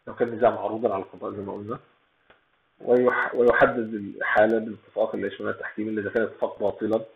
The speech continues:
ولا يتطلب التحكيم توكيل محامين أو كلام للترافع أمام لجنة التحكيم. قرار التحكيم نهائي، ميزته إن هو نهائي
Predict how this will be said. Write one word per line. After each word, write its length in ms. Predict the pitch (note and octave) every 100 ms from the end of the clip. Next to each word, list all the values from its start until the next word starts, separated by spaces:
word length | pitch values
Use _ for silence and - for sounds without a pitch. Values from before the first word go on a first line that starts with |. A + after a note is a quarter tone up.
| _
ولا 240 | A2 A#2+ A#2+
يتطلب 800 | - - - - - A#2+ A#2+ A#2
التحكيم 380 | - - A#2 -
توكيل 360 | G2+ - A#2 G#2+
محامين 600 | - G2+ G2+ A2 G#2+ G#2+ _ _ -
أو 140 | A#2+ A2+
كلام 260 | A2+ A2+
للترافع 500 | A2 - G#2 G2+ -
أمام 240 | G2+ F#2+ F#2+
لجنة 200 | F#2+ F#2+
التحكيم. 360 | - - - _ _ _ - - -
قرار 220 | D#3+ F3+
التحكيم 500 | - - - D#3+ A#2+
نهائي، 420 | G#2 A2+ A2 G2 G#2+
ميزته 240 | C3 -
إن 80 | B2
هو 160 | A#2+ A2+
نهائي 560 | G#2+ G#2+ C#3 D#3+ E3+